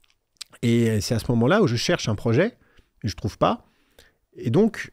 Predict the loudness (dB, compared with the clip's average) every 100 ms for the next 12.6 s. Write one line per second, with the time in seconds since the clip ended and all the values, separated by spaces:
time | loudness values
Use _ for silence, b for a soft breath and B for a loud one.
0 | -8 -4 0 0 0 0 -2 -2 -2 -2
1 | 0 2 2 0 -2 -4 -6 -4 0 2
2 | 0 -2 -4 -2 0 -2 -4 -14 -6 -4
3 | -4 -4 -6 -4 -4 -2 -2 0 0 -2
4 | b b b b -14 -8 -6 -4 -4 -6
5 | -8 -8 -8 -4 -2 -2 -2 -2 -2 -4
6 | -2 -2 2 2 2 4 4 4 4 4
7 | 2 0 0 -2 0 0 0 0 2 4
8 | 4 4 2 2 0 2 2 2 -4 -10
9 | _ _ -6 -2 -2 -4 -4 -2 0 2
10 | 2 2 4 2 -2 -8 -4 -4 -4 -2
11 | -2 -2 -2 -2 -2 -6 -4 -6 -4 -4
12 | -2 -4 -8 -10 -4 -4